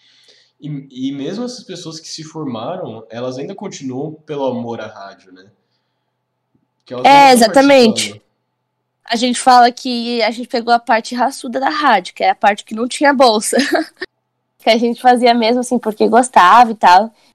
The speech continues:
Speaker 2: E hoje, graças a Deus, a gente tem bolsa pra rádio, é, a Ângela consegue, conseguiu as bolsas, então acho que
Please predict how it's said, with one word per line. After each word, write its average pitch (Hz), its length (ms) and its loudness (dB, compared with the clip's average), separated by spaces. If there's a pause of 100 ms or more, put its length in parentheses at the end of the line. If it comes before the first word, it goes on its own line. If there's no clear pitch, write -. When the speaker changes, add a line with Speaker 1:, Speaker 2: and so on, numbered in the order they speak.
Speaker 2:
E 214 140 -2
hoje, 196 180 -2
graças 226 300 2
a 269 80 -2
Deus, 214 220 -2
a 240 100 2
gente 214 180 -6
tem 226 200 -4
bolsa 185 480 0
pra 180 220 6
rádio, 180 500 4
é, 170 180 0 (400)
a 170 120 4
Ângela 180 360 0
consegue, 185 360 -4
conseguiu 190 460 -2
as 185 120 0
bolsas, 190 640 2
então 185 500 4 (420)
acho 185 260 2
que 190 680 4